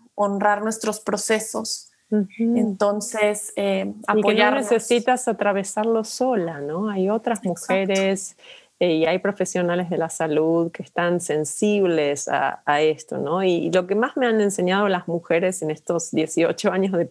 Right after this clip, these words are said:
Speaker 2: de práctica es que lo que más necesitan a la hora del parto es que confiemos en ellas.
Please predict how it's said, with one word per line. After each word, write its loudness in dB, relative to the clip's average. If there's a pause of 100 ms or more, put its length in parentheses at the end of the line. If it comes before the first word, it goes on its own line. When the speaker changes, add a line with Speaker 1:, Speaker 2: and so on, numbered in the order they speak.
(100)
Speaker 2:
de 2
práctica 0
es 0 (920)
que 4
lo 2
que 4
más 0
necesitan -2 (160)
a 0
la 0
hora 0
del -2
parto -2
es -18
que -2
confiemos -2
en -2
ellas. -8